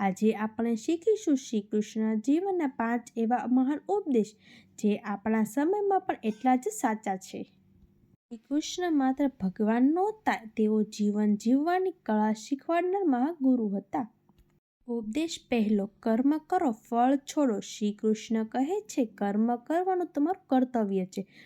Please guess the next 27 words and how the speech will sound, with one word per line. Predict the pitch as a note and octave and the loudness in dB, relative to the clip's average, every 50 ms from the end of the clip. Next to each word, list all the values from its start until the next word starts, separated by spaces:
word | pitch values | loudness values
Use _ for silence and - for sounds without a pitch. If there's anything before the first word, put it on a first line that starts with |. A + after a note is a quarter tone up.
| - _ _ - | -20 _ _ -2
પરંતુ | A3 G#3+ G#3 G#3+ G#3 A3+ | 0 2 2 2 0 -2
ફળની | A3 - - A3 G#3 G#3 A3 B3 B3+ | -2 -2 -2 0 0 2 2 2 2
ચિંતા | B3 - C4+ C4+ C#4 C#4+ D4 D#4+ E4 | 2 2 2 2 2 2 2 0 0
ન | E4+ F4+ G4 G#4 G#4+ G#4 - | 0 0 0 0 -2 -4 -2
કરો. | - C4+ A#3 G3+ F#3+ F#3 _ _ | 0 0 2 2 0 -4 _ _
ફળની | - A3 G#3 G#3 G#3 A3 G#3+ | -4 -2 0 2 2 2 2
અપેક્ષા | - - G#3+ A3 - A3 A3 A3 - B3 A#3 A3+ | 0 -2 -6 -4 -2 -2 -4 -2 -2 -2 0 0
દુઃખ | A3+ A#3+ D#4+ E4+ E4+ - - | 2 2 0 0 -2 -4 -6
આપે | A3+ A3 A3 - G3+ F#3+ F#3+ | -4 -4 -4 -2 -2 -4 -4
છે, | - - G3 | -4 -6 -10
કર્મ | F#3+ - - G#3+ A3+ B3 C4+ D#4+ | -8 -4 -2 -2 0 2 0 0
શાંતિ | E4 - - E4 D#4 D#4 D#4 D4+ - - A3+ | -2 -4 -4 -2 0 0 0 0 0 0 0
આપે | G3+ F#3 F#3 - - F#3+ | 0 -2 -2 -4 -6 -6
છે. | F#3+ - F#3+ | -6 -6 -6
નિષ્ઠાપૂર્વક | F#3 F3+ F#3 F#3+ F#3 - - - A#3+ A#3+ A#3+ A#3 - D#4+ F4 F4+ F#4 F#4 _ | -4 -4 -4 -4 -4 -8 -6 -2 -2 -2 -2 -2 -2 -2 -2 -2 -4 -6 _
કર્મ | - G#3+ G3+ G#3+ A#3+ D4+ | -2 -2 0 2 0 0
કરો." | F#4 - - C#4+ A3+ - F#3 F#3+ - _ _ _ _ _ _ _ _ - - _ _ _ _ _ _ _ _ _ _ | -2 -4 -8 -10 -8 -8 -10 -12 -12 _ _ _ _ _ _ _ _ -20 -20 _ _ _ _ _ _ _ _ _ _
ઉપદેશ | - A#3+ A#3+ A#3 - A3+ C4 D#4 E4+ - - | -6 -6 -6 -6 -6 -4 -2 -2 -2 -2 0
બીજો, | B3+ B3+ C#4+ C#4+ C4 - G3+ F3+ | 2 4 4 4 4 2 -2 -4
સમય | - - - G#3+ G#3 A3+ C#4+ D#4+ | -6 -6 -4 0 2 2 2 2
બધું | C#4+ A#3 B3 C4+ C4 - D#4 B3 | 2 0 0 0 2 2 2 2
બદલે | G3+ G3+ F#3 F#3 G3 F#3 F3+ F3 | 2 0 0 -2 -2 -4 -4 -6
છે. | - - F#3+ F3+ | -6 -8 -10 -10
દુઃખ | F#3 F#3+ - C4+ D4+ D4 - | -6 0 0 2 2 0 -2
હોય | - - D#4 D#4+ E4 | -6 -2 0 0 0
કે | D#4+ - - E4+ | -2 -2 -2 -4
સુખ, | D#4 - - - E4 A3+ | -4 -4 -2 -2 -2 -2